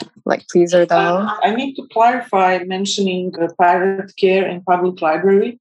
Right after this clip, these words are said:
Speaker 2: in this context. I believe that there is a huge difference related to these endeavors in the sense that Pirate Care and Public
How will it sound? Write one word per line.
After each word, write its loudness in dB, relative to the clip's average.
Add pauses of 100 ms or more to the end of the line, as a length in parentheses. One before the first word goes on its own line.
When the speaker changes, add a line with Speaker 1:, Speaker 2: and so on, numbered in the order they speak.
Speaker 2:
in 0
this 0
context. -6
I 4
believe 0
that 0 (320)
there 2
is 0
a 4
huge -2
difference -2
related -2 (160)
to -2
these 0
endeavors 0
in -10
the -12
sense -2
that -2 (120)
Pirate 2
Care 2
and -4
Public 2